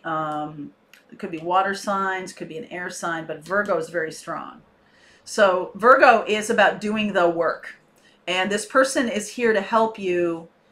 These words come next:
um, navigate doing the work. You may inadvertently or, um,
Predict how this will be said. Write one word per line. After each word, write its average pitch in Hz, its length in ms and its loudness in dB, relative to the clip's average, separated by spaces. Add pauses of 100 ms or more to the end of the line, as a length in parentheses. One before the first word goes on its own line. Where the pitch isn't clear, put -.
(260)
um, 170 680 0
navigate 202 800 4
doing 196 240 -8
the 175 160 2
work. 160 300 -4
You 208 100 -4
may 220 460 0 (880)
inadvertently 214 1120 0 (760)
or, 190 500 2
um, 170 540 0